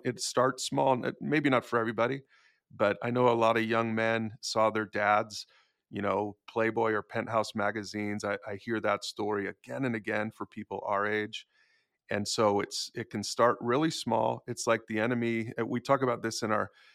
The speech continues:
spiritual warfare series online, that the enemy gets footholds in our life, and then those footholds lead to strongholds. They turn into strongholds. And,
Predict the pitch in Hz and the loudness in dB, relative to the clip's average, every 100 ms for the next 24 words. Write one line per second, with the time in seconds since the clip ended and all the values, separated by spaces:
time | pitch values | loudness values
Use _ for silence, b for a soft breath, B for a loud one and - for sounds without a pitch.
0 | b - - 123 - 101 107 117 107 101 | b -10 -2 -2 0 0 0 0 -2 -2
1 | - 101 98 104 98 98 98 95 95 95 | -4 -4 -4 -4 -4 -2 -4 -4 -8 -6
2 | 107 110 131 135 127 113 - - - 135 | -2 0 0 -2 -4 -4 -8 -12 -2 -2
3 | - 135 135 160 - - - _ _ _ | 0 0 0 -2 -8 -12 -14 _ _ _
4 | 120 117 120 107 107 107 - _ _ _ | -4 0 2 2 0 -6 -14 _ _ _
5 | _ _ 120 117 113 117 110 - - 170 | _ _ -4 -2 0 0 -2 -6 0 0
6 | - 127 110 110 110 - _ _ _ _ | 0 0 0 -2 -6 -10 _ _ _ _
7 | 117 117 113 104 - - 101 101 101 87 | -4 -4 -2 -6 -4 0 0 0 -4 -6
8 | 104 107 - 131 123 113 101 - - 104 | -2 -4 -2 -2 -2 -2 -4 -6 0 2
9 | 110 107 101 101 95 98 | 2 0 -2 -2 -4 -6